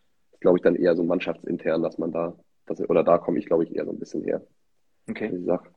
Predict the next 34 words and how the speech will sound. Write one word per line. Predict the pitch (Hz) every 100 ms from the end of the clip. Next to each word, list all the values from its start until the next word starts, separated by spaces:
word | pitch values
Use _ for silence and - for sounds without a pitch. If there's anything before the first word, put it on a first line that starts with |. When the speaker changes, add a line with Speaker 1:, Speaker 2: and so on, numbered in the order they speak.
| _ _ _ _ _ _ _ _ _ _
Speaker 1:
dass | 92
ich | 90
die |
Jungs | 92 85
da | 78
helfen | 87 87 85
will, | 82 69
anstatt | 82 80 82 82
dass | 80
ich | 87
jetzt | 80
sage, | 82 85
ich | 80 - _ _ -
muss | - 82 -
jetzt | 82
hier | 90 -
alles | 82 82
entscheiden | 80 - 87 87
oder | 76 85 80
irgendwas. | - 87 87 87 - _ _ _ _
Ja. | 78 - _ _ _ _ _ _ _ _ _ _ _ _ _
Speaker 2:
Das | - -
heißt, | 120 -
eher | 113 107
auch | 113
mal | 113
in | 110
der, | 110
in | 107
der | 107
Kabine | 104 107 117 117
das | 98 98 107
Wort | 104 104 - - _ _ _ _ _ _ -
annehmen? | - 101 101 101 123